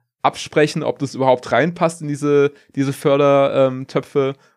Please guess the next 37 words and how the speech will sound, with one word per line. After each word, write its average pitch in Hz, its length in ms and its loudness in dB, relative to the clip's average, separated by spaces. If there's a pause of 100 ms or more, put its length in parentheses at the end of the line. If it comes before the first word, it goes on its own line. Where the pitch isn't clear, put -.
(200)
Und 123 460 -2
da 120 200 2
sieht 127 180 -4
man 135 80 -4
natürlich 127 280 -4
relativ 123 320 0
schnell 127 300 0
vielleicht, 120 360 0
ob - 160 -6
das 120 140 -8
jetzt, - 340 -12
ob - 140 -4
das 123 140 -8
jetzt - 180 -16
gut 143 220 -8
passt 123 320 -2
oder 120 100 -2
eher 113 80 -2
nicht, 117 280 -6
ne? 117 340 -6
Das, - 340 -14
das - 180 -8
wird 131 120 -6
sich - 100 -12
noch 131 140 -4
zeigen 139 320 2
müssen. 139 180 -4
Aber 135 160 2
es 151 80 0
ist 170 140 -4
zumindest 175 360 -2
mal 147 220 -2 (240)
eine 139 100 -6
Möglichkeit, 165 560 2
wo 147 100 -2
man 143 140 0
relativ 147 580 0